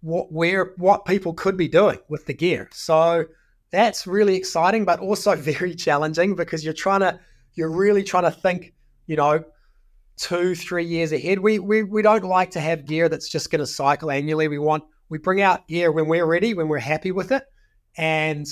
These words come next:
sometimes that takes us a couple of years or, or more to actually come up with a new bit of gear, especially foils and the development of the foil process. And we want that, that rig to last, you know, be good f-, into the future,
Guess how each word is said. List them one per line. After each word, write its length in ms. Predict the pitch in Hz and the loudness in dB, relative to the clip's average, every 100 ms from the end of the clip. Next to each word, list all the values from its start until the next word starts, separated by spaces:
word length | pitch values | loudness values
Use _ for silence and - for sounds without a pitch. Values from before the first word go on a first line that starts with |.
| - _ _ | -16 _ _
sometimes 640 | - 180 196 185 185 180 | 0 0 2 2 2 2
that 180 | 175 - | -2 -2
takes 240 | 170 165 170 | -4 -4 -6
us 120 | - | -10
a 40 | |
couple 300 | - 156 165 | -4 -2 -2
of 60 | 156 | -4
years 320 | 156 170 165 | -2 -2 -2
or, 160 | 160 151 | -2 -2
or 200 | 156 147 | -4 -6
more 300 | 139 147 165 | -4 0 0
to 120 | 165 | 2
actually 240 | 156 - 131 | -4 -2 -10
come 180 | 135 139 | -8 -10
up 160 | - | -12
with 100 | - | -12
a 60 | 165 | -6
new 220 | 165 170 - _ _ - | -4 -4 -8 _ _ 0
bit 140 | 160 | 0
of 240 | 151 - - | 0 -4 -12
gear, 500 | 151 165 175 175 175 _ _ _ | -6 -2 0 -2 -4 _ _ _
especially 480 | 135 - 160 - 147 | -14 -2 -2 0 -4
foils 580 | - 147 160 190 214 - _ _ _ - | -4 0 2 2 -2 -10 _ _ _ -12
and 100 | 143 | -10
the 60 | 131 | -6
development 480 | 127 135 151 156 156 | -2 0 2 2 0
of 40 | |
the 60 | 147 | -2
foil 300 | - 156 156 | 0 2 2
process. 640 | 160 156 - 165 - - _ _ _ _ _ _ _ | 0 -4 -2 -6 -6 -16 _ _ _ _ _ _ _
And 460 | 175 170 170 170 165 - - | -6 -2 -2 -4 -10 -16 -8
we 100 | 185 | 0
want 280 | 190 208 208 | 2 4 4
that, 300 | 196 - _ _ - | 0 -4 _ _ -2
that 200 | 196 185 | 0 2
rig 300 | 170 202 175 | 0 0 -2
to 120 | 165 | -2
last, 600 | 160 185 185 156 - - _ _ | 2 4 2 0 -10 -16 _ _
you 120 | 175 | -4
know, 100 | 160 | -4
be 120 | 151 | -4
good 280 | 156 165 214 | -2 0 0
f-, 160 | - - | -2 -12
into 200 | 196 175 | -8 -4
the 80 | 170 | -4
future, 520 | - 247 254 - 107 | -2 -2 -2 -8 -14